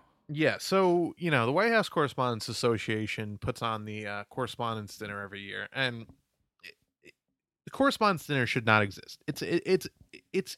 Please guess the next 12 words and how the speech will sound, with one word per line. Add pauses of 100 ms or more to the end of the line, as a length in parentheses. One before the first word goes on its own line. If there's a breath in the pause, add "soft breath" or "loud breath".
(100)
in (840)
its
inception,
it's
a
gross
fucking
thing.
It's,
it's
getting
a,